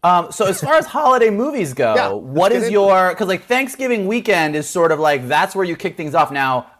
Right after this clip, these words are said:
Speaker 1: I actually have Thanksgiving specific movies. Do you have Thanksgiving specific movies, or do you just go straight for the Christmas movies? Like,
Speaker 2: Well,
Speaker 1: what's your,
Speaker 2: Thanksgiving,
Speaker 1: uh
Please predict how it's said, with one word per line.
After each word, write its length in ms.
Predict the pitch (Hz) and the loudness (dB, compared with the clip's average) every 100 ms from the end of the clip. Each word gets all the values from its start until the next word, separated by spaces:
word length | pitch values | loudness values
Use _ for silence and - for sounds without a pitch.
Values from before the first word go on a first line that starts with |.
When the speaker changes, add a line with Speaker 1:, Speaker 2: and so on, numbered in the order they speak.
| - | 0
Speaker 1:
I 200 | 196 285 | 4 6
actually 380 | 247 196 180 175 | 4 2 -2 0
have 220 | 160 127 | 0 0
Thanksgiving 480 | 175 160 - 151 139 | -6 -4 -6 -6 -6
specific 680 | - 143 131 208 196 156 | -10 -10 -4 -4 -4 -6
movies. 340 | 131 117 110 101 | -4 -6 -6 -8
Do 120 | 131 | -6
you 140 | 143 | 0
have 120 | 190 196 | 0 0
Thanksgiving 420 | 202 190 196 196 | -6 -4 -4 -4
specific 400 | 196 196 202 175 | -6 -4 -4 -4
movies, 240 | 190 185 | -4 -2
or 60 | 170 | -4
do 140 | 135 | -6
you 100 | 160 | -4
just 180 | 180 160 | -4 0
go 120 | 185 | 0
straight 400 | 202 - 165 135 | 0 -4 -6 -4
for 80 | 147 | -6
the 80 | 135 | -6
Christmas 360 | 131 113 110 107 | -6 -8 -14 -12
movies? 320 | 90 85 92 | -12 -12 -10
Like, 100 | 110 | -2
Speaker 2:
Well, 120 | 226 | 0
Speaker 1:
what's 160 | 143 269 | 0 -6
your, 120 | 135 | -2
Speaker 2:
Thanksgiving, 220 | 120 117 | 0 0
Speaker 1:
uh 120 | 117 | -4